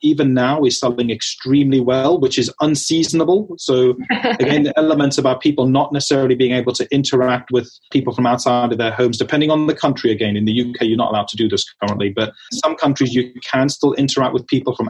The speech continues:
Speaker 1: outside of your home, but outside of the actual physical home, so in your garden. And therefore, we're still seeing a good selling level on outdoor items today.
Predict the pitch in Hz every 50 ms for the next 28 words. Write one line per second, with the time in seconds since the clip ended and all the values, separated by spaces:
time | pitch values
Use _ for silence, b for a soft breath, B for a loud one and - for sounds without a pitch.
0 | - 123 123 123 - - 131 117 117 113 110 110 117 117 113 113 120 117 113 123
1 | 123 b b b _ _ - 120 110 - _ _ _ - 139 139 147 143 - -
2 | - - 143 143 160 160 147 143 - 143 139 139 123 120 127 131 127 123 - -
3 | 127 120 - 139 117 123 120 123 113 107 127 110 101 98 - - - - 131 127
4 | 120 120 107 107 123 120 113 110 98 95 95 101 - _ _ _ _ - 123 123
5 | 123 131 131 127 - 131 120 123 120 - - - - - 151 139 135 - - 127
6 | 120 110 110 - 143 135 135 - - 131 117 113 113 110 110 110 110 110 107 104
7 | 110 104 104 104 - 113 107 - - 110 107 104 98 98 98 95 - - 98 -
8 | - - - 110 107 98 87 90